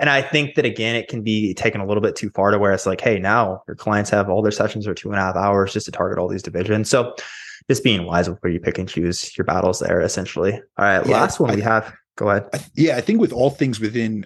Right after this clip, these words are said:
Speaker 2: uh, this space, we end up erring on ends of the extreme. So we have some people that will say just one exercise, um, and then there'll be others that will say you need to use six or seven exercises. And it's like, guys,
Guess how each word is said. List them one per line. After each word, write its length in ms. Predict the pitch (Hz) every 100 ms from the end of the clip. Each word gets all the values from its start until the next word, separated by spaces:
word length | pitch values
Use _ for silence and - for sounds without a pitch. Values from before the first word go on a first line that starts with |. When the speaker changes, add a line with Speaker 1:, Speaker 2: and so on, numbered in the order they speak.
| -
Speaker 2:
uh, 240 | 107 98
this 240 | 98 143
space, 420 | - - 120 - - - -
we 180 | 120 131
end 160 | 151 196
up 160 | 196 - -
erring 280 | 139 147 131
on 120 | 120
ends 240 | 117 127
of 80 | 117
the 60 | 113
extreme. 360 | - - 107
So 280 | 92 104 92 - _
we 80 | 131
have 80 |
some 160 | - 147
people 240 | 160 139
that 80 | 123
will 80 | 107
say 160 | - 113
just 240 | 156 156
one 280 | 135 139 160 -
exercise, 540 | 143 139 143 165 190 - - - _ 123
um, 200 | 117 110
and 120 | 135
then 120 | 135
there'll 120 | 131 120
be 160 | 127
others 260 | 127 135 117
that 120 | 117
will 80 | 113
say 140 | -
you 180 | 113 139
need 140 | 160
to 100 | 147
use 160 | 160 143
six 240 | - -
or 60 | 143
seven 260 | 131 127 117
exercises. 480 | - - 98 92
And 80 | 104
it's 140 | 107 -
like, 160 | 110
guys, 280 | - 143 139